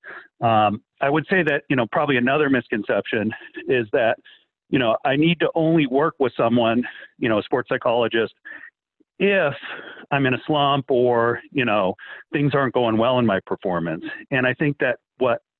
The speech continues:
some of the best of the best in the world are starting to do, you know, the last few years is, "Hey, I can't, I, I can't afford, I don't have the luxury to wait till things go wrong.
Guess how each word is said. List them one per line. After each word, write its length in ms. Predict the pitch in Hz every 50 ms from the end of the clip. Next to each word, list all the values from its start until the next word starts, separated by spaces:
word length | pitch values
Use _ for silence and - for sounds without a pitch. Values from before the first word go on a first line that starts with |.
| - - - - - - - -
some 160 | 160 151 143
of 60 | 117
the 80 | 107 107
best 240 | - 131 120 - - 147
of 80 | 131
the 60 | 135
best 240 | - 120 120 127 - -
in 80 | 131 110
the 80 | 107
world 260 | 107 113 110 107 107
are 80 | 110 98
starting 300 | - - 113 104 110 104
to 80 | 107 101 -
do, 260 | - 113 110 104 107 - - - - - - - - - -
you 60 | - 147
know, 60 | 123
the 80 | 117
last 220 | 117 117 117 - -
few 80 | - 120
years 340 | 113 104 107 104 107 107 -
is, 320 | - - 127 120 120 110 104 - - - - _ _ _ -
"Hey, 180 | - 156 143
I 160 | 131 127 143 175
can't, 400 | - - 220 214 208 185 143 - -
I, 140 | 139 147 170 - -
I 80 | 160
can't 200 | - - 208 180
afford, 380 | 156 - - - 156 156 156 139
I 60 | 135
don't 140 | 143 147 131
have 120 | 131 123
the 80 | 123 120
luxury 340 | 113 123 131 - - 131 117
to 60 | 101
wait 240 | 98 104 117 147 - -
till 140 | - - -
things 220 | - 180 - 101 -
go 180 | - 110 98
wrong. 320 | 95 98 98 92 98 110